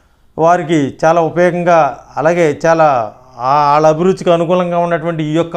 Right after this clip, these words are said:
హౌస్, ఎందుకంటే మనకి సిటీలో వంద గజాలు, తొంభై గజాలు, ఎనభై గజాల్లో కట్టే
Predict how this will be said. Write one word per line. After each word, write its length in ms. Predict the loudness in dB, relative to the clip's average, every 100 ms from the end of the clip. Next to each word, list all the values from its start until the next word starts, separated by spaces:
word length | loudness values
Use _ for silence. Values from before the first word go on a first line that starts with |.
| 0
హౌస్, 280 | 0 -2 -4 -4 -8 -20 _ _ _ _ -8
ఎందుకంటే 320 | -4 -2 -2 -2
మనకి 160 | -4 -4
సిటీలో 340 | -2 0 2 2 0 0
వంద 180 | -2 0 0
గజాలు, 380 | 2 2 2 2 0 -6 -20 _ _ -2
తొంభై 260 | 0 0 2
గజాలు, 320 | 2 2 2 2 2
ఎనభై 200 | 2 0
గజాల్లో 300 | 2 2 0 -2
కట్టే 200 | -2